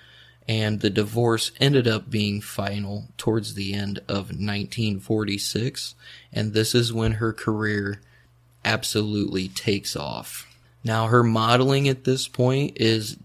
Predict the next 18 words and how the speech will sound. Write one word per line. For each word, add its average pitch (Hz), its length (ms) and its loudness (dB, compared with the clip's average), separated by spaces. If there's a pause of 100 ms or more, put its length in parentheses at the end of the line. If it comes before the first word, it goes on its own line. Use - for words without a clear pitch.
(120)
more 117 480 4
than 117 180 4
paying 110 400 2
the 101 80 0
bills. 95 560 -4 (420)
Uh, 104 260 -2
she's 123 340 2
trying 190 320 0
to 180 60 2
break 139 320 4
into 131 340 -2
acting 117 440 0
at 101 140 -4
this 98 220 -2
point 104 320 -4
in 101 100 -6
time, 101 480 -4
too. 98 440 -2